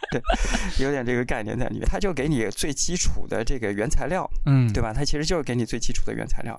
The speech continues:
Speaker 1: 然后你自己发挥想象力，你愿意搞成什么样就搞成什么样。
Speaker 2: 您说根据原材料来建造一个飞行器，或者是一个符合工程学意义上的一个东西，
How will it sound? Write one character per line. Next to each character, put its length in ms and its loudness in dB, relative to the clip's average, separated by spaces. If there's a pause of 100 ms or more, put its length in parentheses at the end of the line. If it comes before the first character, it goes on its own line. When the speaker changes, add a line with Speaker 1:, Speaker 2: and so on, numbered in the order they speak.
(140)
Speaker 1:
然 200 -2
后 200 0 (380)
你 100 0
自 160 2
己 100 -4
发 160 2
挥 120 0
想 160 4
象 140 -2
力， 120 -4
你 140 -4
愿 200 0
意 120 -2
搞 140 -2
成 140 0
什 120 2
么 60 -2
样 120 -2
就 100 -2
搞 120 -6
成 140 -8
什 120 0
么 80 -4
样。 120 -6 (100)
Speaker 2:
您 180 4
说 260 2 (360)
根 160 4
据 120 6
原 160 4
材 200 0
料 240 2
来 260 -2
建 280 0
造 200 4
一 120 -2
个 160 2
飞 140 -2
行 180 0
器， 140 -2
或 180 0
者 80 -2
是 140 -6
一 120 -2
个 320 4 (160)
符 320 -2
合 300 -2
工 260 2
程 280 2
学 260 -2
意 180 2
义 80 2
上 180 0
的 120 -2
一 80 -2
个 100 2
东 340 2
西， 280 -2